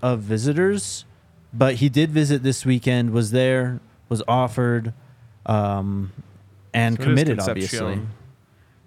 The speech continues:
Speaker 1: Did they confirm that?
Speaker 2: I think.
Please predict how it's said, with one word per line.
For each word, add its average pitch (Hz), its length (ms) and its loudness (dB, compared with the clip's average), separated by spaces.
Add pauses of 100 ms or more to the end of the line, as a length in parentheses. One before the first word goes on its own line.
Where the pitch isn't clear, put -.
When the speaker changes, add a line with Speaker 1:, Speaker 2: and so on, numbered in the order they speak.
(340)
Speaker 1:
Did 117 120 -2
they 113 360 0
confirm 123 400 -4
that? 147 220 -2 (1000)
Speaker 2:
I 107 40 -8
think. 107 320 -10